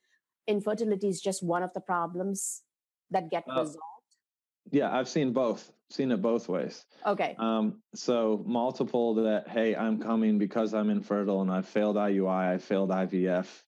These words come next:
Speaker 2: and, like, "No one can help me." And then I've also had patients who came for, say, psoriasis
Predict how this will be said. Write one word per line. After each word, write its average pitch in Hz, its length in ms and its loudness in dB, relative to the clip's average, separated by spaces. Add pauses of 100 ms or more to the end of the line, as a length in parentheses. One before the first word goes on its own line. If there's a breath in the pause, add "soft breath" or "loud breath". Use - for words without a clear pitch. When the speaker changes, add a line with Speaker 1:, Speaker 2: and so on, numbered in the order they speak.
Speaker 2:
and, 87 280 -4 (140)
like, 92 220 -2
"No 104 140 2
one 95 140 2
can 92 240 -2
help 90 180 0
me." 107 220 0 (520 loud breath)
And 110 120 4
then 101 100 4
I've 95 160 2
also 107 300 0
had 98 340 -2 (180)
patients 101 440 0
who 101 100 2
came 101 360 0
for, 95 120 2
say, 95 200 0
psoriasis 98 960 -2